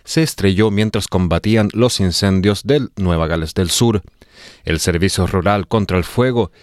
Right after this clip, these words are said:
dijo que la tripulación del avión Hércules C ciento treinta perdió contacto con la base antes de la una treinta P M del día jueves, mientras volaba sobre la región de Snowy Monaro. El avión, conocido como Zeus,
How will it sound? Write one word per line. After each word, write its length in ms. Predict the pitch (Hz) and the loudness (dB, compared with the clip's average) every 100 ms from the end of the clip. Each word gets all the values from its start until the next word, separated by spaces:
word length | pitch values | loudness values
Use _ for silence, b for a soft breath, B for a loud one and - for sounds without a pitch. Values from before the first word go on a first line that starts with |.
| b b | b b
dijo 220 | 190 165 117 | -2 -2 -2
que 80 | |
la 100 | 110 | -2
tripulación 640 | 120 92 98 87 - 110 95 | -2 -2 -2 -2 0 -2 0
del 140 | 95 | 0
avión 320 | 87 98 101 - | 2 2 0 0
Hércules 480 | 107 - 104 90 85 | -2 0 -2 0 -2
C 280 | - 104 | 0 0
ciento 380 | - 95 82 87 | 0 -2 -2 -4
treinta 500 | - 117 127 - 90 B B B | -2 -2 -2 0 -2 B B B
perdió 320 | 202 147 131 - | 0 2 0 0
contacto 440 | 92 104 101 98 | -2 -2 -2 0
con 200 | 113 110 | 0 2
la 80 | 90 | 2
base 360 | 95 - 107 - | 0 0 -4 -2
antes 400 | 120 117 131 107 | -2 0 0 0
de 80 | 95 | 0
la 140 | 87 | 2
una 260 | 90 98 101 - - 107 - | 4 2 0 -6 -6 -6 -2
treinta 340 | 90 85 92 | 0 0 0
P 220 | 95 95 | 2 2
M 180 | 104 117 | 2 2
del 220 | 107 101 | 0 0
día 200 | 92 90 | 0 -2
jueves, 480 | - 120 120 110 - B B B | 0 0 2 0 -2 B B B
mientras 420 | 151 151 147 135 | 0 2 0 0
volaba 460 | 107 101 95 101 101 | 0 2 4 2 0
sobre 320 | 117 113 113 | 0 2 2
la 100 | 101 | 0
región 380 | 90 - 92 98 | -2 -2 0 2
de 100 | 101 | 0
Snowy 420 | 95 85 82 85 | 2 0 2 0
Monaro. 520 | 85 90 98 92 82 B B B B B - | 2 2 2 0 -2 B B B B B -2
El 160 | 95 | 0
avión, 320 | 95 131 139 | 2 2 0
conocido 460 | - 98 92 110 98 | 0 0 2 0 0
como 200 | 90 85 | 0 -2
Zeus, 500 | - 117 131 120 | 0 0 0 -2